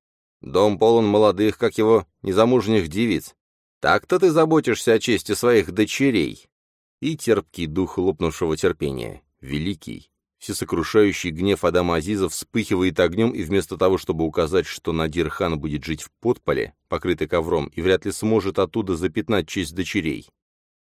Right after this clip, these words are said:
вместо того, чтобы воздать должное безглагольному, безгласному барду и его чувству приличия, которое столь велико, что даже если ему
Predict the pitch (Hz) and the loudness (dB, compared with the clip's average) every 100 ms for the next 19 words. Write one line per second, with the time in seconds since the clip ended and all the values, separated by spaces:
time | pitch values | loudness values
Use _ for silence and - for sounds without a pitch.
0 | _ - 80 78 87 85 92 95 - 85 | _ -6 -4 -2 -2 0 2 0 0 0
1 | 85 78 87 76 104 92 85 87 98 90 | 0 2 2 2 2 2 0 2 2 2
2 | 87 85 82 80 82 82 92 90 82 98 | -2 -2 -2 -4 -8 -2 2 4 2 0
3 | 104 80 69 65 _ 82 92 87 104 117 | 0 -2 -6 -12 _ -6 -6 2 4 4
4 | 110 98 87 104 113 92 95 104 92 98 | 2 2 4 4 4 2 -2 0 0 0
5 | - 113 113 - 98 78 87 78 101 - | 0 -4 -4 -4 -6 -4 -4 -4 -6 -4
6 | 76 73 85 85 82 - 87 76 78 80 | -2 0 0 2 2 2 0 0 -2 -2
7 | 92 85 - 92 90 87 90 92 98 87 | 0 -2 -2 2 2 2 -2 -4 -4 -4
8 | 87 | -2